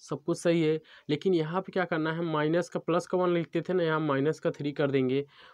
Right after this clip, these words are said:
माइनस का थ्री कर देंगे बटा क्या हो जाएगा? टू। अगर यहाँ पे देखेंगे प्लस का वन, अगर पहले प्लस का साइन है तो प्लस का वन करेंगे, अगर माइनस का साइन होता तो माइनस का कर देते हैं। क्या कर देते?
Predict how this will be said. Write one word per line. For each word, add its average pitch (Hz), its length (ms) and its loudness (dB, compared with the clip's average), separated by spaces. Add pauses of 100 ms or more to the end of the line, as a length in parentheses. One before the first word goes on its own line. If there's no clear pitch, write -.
(140)
माइनस 185 440 0
का 196 100 0
थ्री 170 220 -4
कर 165 200 2
देंगे 151 440 2 (300)
बटा 139 240 0
क्या 160 140 0
हो 151 100 2
जाएगा? 143 300 2
टू। 139 440 0 (240)
अगर 165 220 2
यहाँ 175 220 2
पे 180 100 -6
देखेंगे 190 360 4
प्लस 170 320 2
का 196 140 0
वन, 185 240 2 (180)
अगर 170 200 2
पहले 175 340 2
प्लस 156 300 2
का 196 120 2
साइन 185 280 2
है 165 100 4
तो 151 120 0
प्लस 139 280 0
का 170 120 0
वन 170 200 4
करेंगे, 151 460 4 (300)
अगर 143 200 2
माइनस 156 380 2
का 190 120 0
साइन 156 240 0
होता 175 360 2 (260)
तो 165 80 4
माइनस 151 380 4
का 139 120 -4
कर 127 180 0
देते 120 280 -2
हैं। 107 160 -10 (340)
क्या 151 100 2
कर 160 160 0
देते? 165 260 0